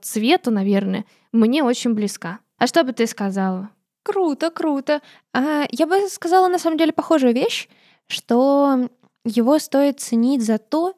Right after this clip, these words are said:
Speaker 2: что у него есть одна вселенная. Но не в привычном понимании, когда мы говорим про вселенную фильма или вселенную серии фильмов, вселенную ещё чего-то, а представим, что мы живём в некоторой выдуманной вселенной. Там могут быть разные планеты, у них могут, может быть разная физика,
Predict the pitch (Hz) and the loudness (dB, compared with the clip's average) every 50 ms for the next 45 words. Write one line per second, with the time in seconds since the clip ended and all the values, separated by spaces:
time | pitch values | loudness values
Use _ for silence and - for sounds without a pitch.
0 | _ _ _ _ - - - - - 240 240 233 226 247 269 254 220 240 240 240 | _ _ _ _ -16 -16 -10 -4 0 2 2 2 2 0 0 0 2 0 0 -2
1 | - 220 190 202 208 208 202 - - - 214 190 190 190 190 - 214 - - - | -4 -6 -4 -4 -4 -4 -4 -6 -6 -6 -4 -4 -4 -6 -6 -8 -10 -12 -14 -14
2 | - _ _ _ _ _ _ _ _ _ - 254 254 247 - - 233 269 269 277 | -18 _ _ _ _ _ _ _ _ _ -2 2 2 2 2 0 0 2 4 2
3 | 277 240 - - - 269 269 302 494 - - - 349 240 - 254 247 233 233 233 | 2 0 -2 -4 -2 -2 0 0 -2 -2 -2 -2 -2 0 2 2 4 4 4 4
4 | 214 208 196 - 202 190 190 196 196 190 190 - 240 220 - 160 - - - 190 | 4 2 0 -2 -4 -2 -2 -2 -2 0 0 2 2 0 -2 -4 -10 -8 -4 -2
5 | 214 254 311 277 240 226 220 208 - 233 254 240 220 202 196 185 175 - - - | 0 2 2 4 4 2 2 2 2 4 4 4 4 2 0 -4 -6 -8 -10 -6
6 | 208 214 240 277 247 220 208 202 - - 208 214 190 185 190 - - 180 180 196 | -4 -2 0 0 2 0 0 -2 -2 0 0 0 0 -2 -4 -6 -6 -6 -6 -6
7 | - - - - 190 208 214 208 202 202 196 - - 226 - - 220 240 294 - | -10 -14 -14 -10 -6 -4 -2 -2 -2 -4 -4 -8 -12 -12 -8 -4 -2 -2 0 0
8 | 285 - 240 _ _ _ _ _ _ - 220 202 202 202 214 233 226 - - 359 | -2 -6 -6 _ _ _ _ _ _ -8 -6 -4 -4 -2 -4 -6 -2 0 2 2
9 | 381 370 330 269 - - 247 247 269 277 - _ _ _ _ _ _ _ - 220 | 2 2 -2 -4 -2 0 0 2 2 0 -2 _ _ _ _ _ _ _ -4 -2
10 | 220 226 262 294 277 247 226 262 269 254 240 247 - 226 214 214 202 240 220 220 | -2 0 0 0 0 2 2 2 2 2 0 -2 -2 -2 -2 -2 0 0 0 2
11 | 220 226 220 214 214 - - - 262 226 196 196 214 254 302 - 330 294 285 262 | 2 2 2 0 0 -2 -2 0 0 0 0 0 0 -2 0 0 0 2 2 0
12 | 233 208 202 220 - - 415 427 403 370 339 311 208 - 247 233 226 226 233 240 | 0 0 -2 -4 -2 -2 -2 0 0 0 0 0 0 -2 -2 0 2 2 2 2
13 | 240 233 214 214 208 - - 214 220 208 226 185 180 202 233 247 220 214 202 196 | 2 0 0 -2 -2 -2 -2 -2 -2 -2 -4 -6 -2 0 0 0 0 0 -2 -6
14 | 208 - 277 320 359 349 254 233 214 196 190 - 262 285 285 240 262 247 - 240 | -6 -4 -2 0 0 0 0 0 0 -2 -2 0 0 0 0 0 -2 -2 0 -2
15 | 226 | -2